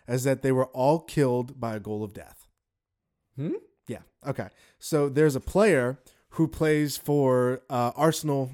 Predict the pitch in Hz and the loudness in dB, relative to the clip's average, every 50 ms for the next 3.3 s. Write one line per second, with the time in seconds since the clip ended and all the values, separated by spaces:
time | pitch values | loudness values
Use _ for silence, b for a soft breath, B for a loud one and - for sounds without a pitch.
0 | - _ _ 139 135 127 - - 135 127 120 117 123 135 - _ 139 139 127 120 | -14 _ _ -6 -6 -4 -4 -4 -4 -2 -4 -4 -6 -8 -10 _ -8 -6 -4 -4
1 | 117 113 110 104 b b b b b b - - - 165 143 123 - - 123 123 | -4 -4 -6 -8 b b b b b b -10 -4 0 0 0 0 0 -2 -2 -2
2 | 120 - 123 117 110 113 113 110 110 104 104 101 101 101 101 - - 110 117 117 | -2 -2 -2 0 0 0 0 0 0 -2 -2 -2 -2 -4 -4 -6 -6 -6 -6 -8
3 | - - 117 110 107 | -6 -6 -6 -6 -6